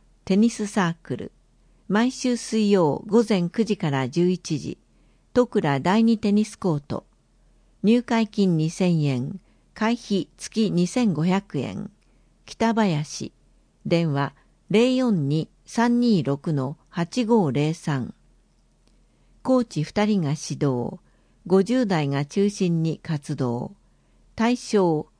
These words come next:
ある程度ゲームのできる女性の方。社交ダンス、絆。毎週金曜、午前十一時三十分から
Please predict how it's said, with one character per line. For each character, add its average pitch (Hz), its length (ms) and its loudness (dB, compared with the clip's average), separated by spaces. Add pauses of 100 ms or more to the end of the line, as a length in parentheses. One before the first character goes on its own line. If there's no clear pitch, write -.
あ 180 140 2
る 233 200 -2
程 240 200 2
度 143 220 -2
ゲ 226 240 2
ー - 20 4
ム 185 100 4
の 139 160 0
で 147 140 -2
き 214 140 -4
る 160 160 0
女 147 160 0
性 165 260 -2
の 143 160 -2
方。 139 400 -8 (1600)
社 196 280 0
交 247 220 4
ダ 233 160 4
ン 202 100 4
ス、 - 340 -6 (100)
絆。 147 560 0 (600)
毎 226 240 2
週 247 220 0
金 220 360 4
曜、 170 380 0 (140)
午 233 200 6
前 180 240 4
十 220 180 4
一 226 200 -2
時 165 140 -2
三 208 240 2
十 208 140 0
分 147 340 -4
か 147 160 -4
ら 139 220 -2